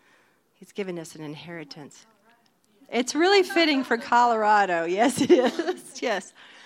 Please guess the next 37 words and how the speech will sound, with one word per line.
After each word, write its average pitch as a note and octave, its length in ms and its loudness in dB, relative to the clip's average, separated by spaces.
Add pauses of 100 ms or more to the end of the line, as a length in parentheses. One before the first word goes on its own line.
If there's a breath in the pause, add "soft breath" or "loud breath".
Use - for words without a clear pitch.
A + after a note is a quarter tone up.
So C#4 300 4
we A3+ 300 -4
will F4 180 2
go D4 180 0
ahead C#4 360 0
and G#3 260 -6
first B3+ 280 -2
thing, A#3+ 400 -4
we A#3+ 280 -4
will G3+ 240 -2
pray, G3 640 -4 (460 soft breath)
and G#3 220 -4
then G#3 220 -4
we A3 100 -8
will G#3 160 -6
take G#3 420 -10
the E3+ 100 -8
spiritual G3 500 -10
gifts F#3+ 440 -10
assessment. F3+ 600 -8 (800)
I'll F#3+ 140 -6
talk F#3 240 -6
a F3 40 -10
little F3 240 -8
bit G3+ 220 -8
about D#3 360 -6
it. G#3+ 160 -8 (560 soft breath)
Um, E3 280 -8
it's E3 280 -14 (180)
pretty A3+ 320 -8
simple. D#4+ 600 -6
It A#3 120 -12
takes - 260 -16
about F3+ 220 -8 (280)
fifteen G3+ 540 -14
minutes, G#3+ 680 -16
maybe. A#3 440 -12